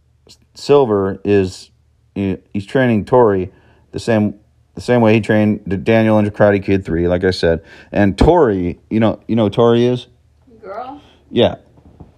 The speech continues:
Speaker 1: Yeah, uh, Tori is, uh, she's the, she's the girl. She won the, she won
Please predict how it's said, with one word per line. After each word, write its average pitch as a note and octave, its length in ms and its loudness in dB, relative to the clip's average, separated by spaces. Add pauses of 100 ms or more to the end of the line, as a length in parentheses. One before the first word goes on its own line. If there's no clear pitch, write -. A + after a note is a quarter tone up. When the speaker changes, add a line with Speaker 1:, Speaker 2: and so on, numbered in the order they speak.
(360)
Speaker 1:
Yeah, G#2+ 140 0
uh, G2+ 360 0
Tori A#2+ 380 2
is, G2+ 140 -2
uh, F#2 540 2
she's C3+ 280 -6
the, G#2+ 320 2
she's C3 200 -8
the B2 80 0
girl. G#2+ 400 4
She B2 160 -4
won A#2 260 2
the, F#2 160 0 (300)
she - 160 -8
won B2 320 0